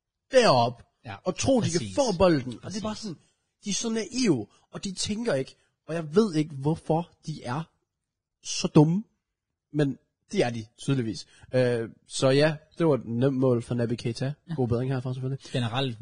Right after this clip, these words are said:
Speaker 2: vanvittig kamp fra Keita.
Speaker 1: Er det hans bedste kamp i Liverpool, vil jeg sige?
Speaker 2: Uh.
Speaker 1: Der er ikke så mange at vælge imellem.
Speaker 2: Jeg har det også sådan lidt, det er ikke fordi, jeg tror, jeg kan komme på andre anyways, men det var fandme
Speaker 1: Og også god mod Atletico.
Speaker 2: Kæft, han var god. Ja, ja.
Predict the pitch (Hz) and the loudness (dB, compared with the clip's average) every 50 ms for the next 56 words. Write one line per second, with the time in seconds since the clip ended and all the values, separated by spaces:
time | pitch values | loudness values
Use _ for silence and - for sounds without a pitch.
0 | 117 110 127 135 147 135 127 - - 135 131 - - 123 117 113 - - 117 113 | -8 -6 -6 -4 -4 -6 -6 -6 -6 -6 -8 -8 -8 -10 -10 -10 -12 -12 -14 -12
1 | - - 131 135 - 151 135 147 143 123 - 180 190 - 170 - 170 151 - - | -10 -10 -10 -8 -8 -2 0 0 0 2 2 2 0 2 0 -2 -2 -2 -4 -8
2 | _ _ 151 156 165 160 165 160 151 147 151 160 170 - 131 123 143 160 190 214 | _ _ -2 0 0 2 0 0 0 0 -2 -4 -4 -6 -6 -6 -4 -4 -4 -4
3 | 220 214 208 208 196 185 170 156 139 127 131 151 165 175 165 160 151 143 139 135 | -4 -4 -4 -4 -4 -4 -4 -4 -2 0 2 4 4 4 4 6 6 4 4 4
4 | 123 107 - - _ _ _ _ - 156 180 185 175 170 165 - - 156 156 156 | 2 -2 -4 -10 _ _ _ _ -4 -2 0 2 2 0 2 2 0 0 2 2
5 | 156 160 143 - - 170 190 180 185 175 156 - - 208 170 143 127 - 139 127 | 2 2 2 2 0 -2 -2 -2 -2 -2 -4 0 0 0 0 0 0 0 0 0
6 | - - 180 - - 143 156 165 165 - 151 165 175 151 143 143 147 - 123 107 | 2 2 0 0 0 -2 -4 -2 -2 -2 0 0 0 0 -2 -2 -4 -6 -8 -8
7 | 104 - - - - - - - 170 180 - 113 123 160 - - 311 269 233 180 | -8 -12 -16 -18 -20 -18 -12 -10 -8 -8 -4 0 0 0 2 2 2 4 4 4
8 | 135 123 - 339 - 320 269 - - - - 127 - - 110 101 104 107 110 104 | 4 2 0 -2 -4 -8 -12 -12 -12 -12 -12 -12 -10 -12 -12 -14 -14 -14 -16 -18
9 | - - - 127 175 - 196 156 135 190 | -18 -16 -14 -14 -14 -12 -12 -10 -10 -10